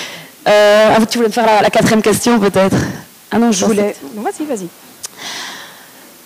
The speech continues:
Speaker 1: Donc voilà, c'est toujours faire avec la population et pas venir proposer des choses. Mais bon, ça, je pense que l'Éden, euh, est déjà dans cette démarche-là.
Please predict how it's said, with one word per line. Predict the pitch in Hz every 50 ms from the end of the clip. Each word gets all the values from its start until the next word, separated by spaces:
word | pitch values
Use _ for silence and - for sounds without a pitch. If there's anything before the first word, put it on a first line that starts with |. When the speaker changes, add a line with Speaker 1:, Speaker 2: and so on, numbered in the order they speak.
| - -
Speaker 1:
Donc | 208 247 233
voilà, | 214 - 254
c'est | - 269
toujours | 254 - 311 240 269 277 -
faire | - - 269 262 240 233
avec | 208 196 226 220 240
la | 214
population | - 240 - - 214 202 196 - - 220 214 208 220 226 202
et | 208
pas | 190 - 214
venir | 190 175 208 -
proposer | - 202 175 196 190 202
des | 190 196
choses. | 190 - 226 226 214
Mais | 196
bon, | 185 180 185
ça, | - 208
je | 185 -
pense | - 175 -
que | - 190
l'Éden, | 180 180 175 196 202 208 202 190
euh, | - 185 180 175 175 175 170 185 202 196
est | 190
déjà | 180 196 185 175 208 202
dans | 196 202
cette | 190 - 208 180
démarche-là. | 196 190 185 185 - - 190 180 196